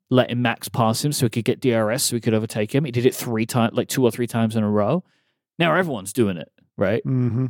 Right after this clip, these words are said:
Speaker 1: Because
Speaker 2: Mm-hmm.
Speaker 1: it wasn't really a thing people were thinking about before. But this
Speaker 2: Yep, yep, yep.
Speaker 1: combination of, because you can race closer without it affecting the car, a-, D R S is more powerful, which a lot of people seem to have problems with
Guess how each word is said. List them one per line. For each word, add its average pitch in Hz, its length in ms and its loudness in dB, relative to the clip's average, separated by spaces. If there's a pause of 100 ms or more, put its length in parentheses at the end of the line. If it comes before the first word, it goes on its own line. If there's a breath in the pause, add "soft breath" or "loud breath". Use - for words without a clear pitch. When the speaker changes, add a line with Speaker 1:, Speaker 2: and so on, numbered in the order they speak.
(180)
Speaker 1:
Because 131 200 4
Speaker 2:
Mm-hmm. 110 80 2
Speaker 1:
it 135 40 6
wasn't 165 260 4
really 151 180 2
a 143 60 4
thing 147 180 -4
people 139 260 -2
were 123 60 4
thinking 185 260 -2
about 107 240 -2
before. 104 340 0
But 107 180 4
this - 60 -20
Speaker 2:
Yep, - 260 -18
yep, - 20 8
yep. - 80 2
Speaker 1:
combination 170 640 2
of, 113 120 2 (300)
because - 260 4
you 208 60 -6
can 143 200 -4
race 151 260 2
closer 127 640 0 (1000)
without 131 360 2
it - 80 -2
affecting - 480 -2
the 113 40 -2
car, 107 480 0 (920)
a-, 135 80 0 (140)
D 156 200 0
R 151 160 0
S 175 160 -6
is 131 100 -8
more 123 140 2
powerful, - 600 -4 (100)
which - 220 6 (420 soft breath)
a 147 60 0
lot 151 180 2
of 156 60 -6
people 170 200 -2
seem 160 200 -4
to 151 60 -2
have 147 200 -2
problems 151 360 0
with 214 280 0